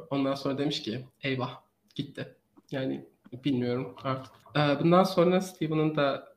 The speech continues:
kalıntılarını, e, torbalara doldurmuş ve polise X diye, işte o X'e gömmüş. Polise böyle söylüyor. Polis diyor ki bundan sonra, "Peki Susan, bu hikayeni de duyduk. Bundan sonra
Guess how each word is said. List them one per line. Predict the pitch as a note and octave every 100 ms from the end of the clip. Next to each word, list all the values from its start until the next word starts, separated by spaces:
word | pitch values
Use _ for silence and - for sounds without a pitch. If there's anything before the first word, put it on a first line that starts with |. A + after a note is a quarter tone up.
| _ -
kalıntılarını, | - C#3 C#3 - C3+ C3+ C3+ C3 C3 B2+
e, |
torbalara | - C#3 C3 C3 C3+ C3+
doldurmuş | C3+ C3+ D3 -
ve | C#3+ C#3 - - _ -
polise | C3+ B2+ C#3
X | C3 C3+ -
diye, | B2+ B2 - _ -
işte | - C3
o | B2
X'e | B2+ - B2+
gömmüş. | B2+ B2 A#2+ - - _ _ _
Polise | B2 B2 -
böyle | A2
söylüyor. | A2 D3 B2+ - - _ -
Polis | F3+ D#3+ -
diyor | F3 F3
ki | B2+
bundan | B2+ B2 B2
sonra, | - C3 B2+ C3+ - _ _ _
"Peki | - D#3+ C3 B2+ C3
Susan, | - C3+ C3 C3+ C3 -
bu | D#3
hikayeni | D3+ D#3+ D3 C#3+ C3+
de | C3
duyduk. | C3 B2+ D3 - -
Bundan | D#3 E3
sonra | E3